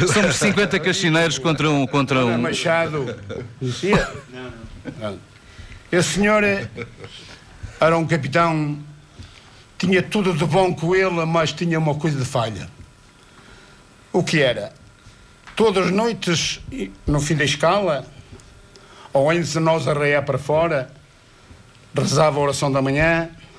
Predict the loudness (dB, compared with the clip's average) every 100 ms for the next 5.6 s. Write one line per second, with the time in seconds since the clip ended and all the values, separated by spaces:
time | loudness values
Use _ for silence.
0 | -20 -20 -20 -20 -20 -20 -20 -16 -4 0
1 | 4 2 2 -2 -2 -2 -2 -2 -2 0
2 | 0 -4 -2 0 0 0 -6 -12 -18 -20
3 | -20 -20 -20 -20 -20 -20 -6 0 2 2
4 | 0 0 -4 -6 -14 -20 -20 -20 -20 -20
5 | -18 -18 -14 -8 0 0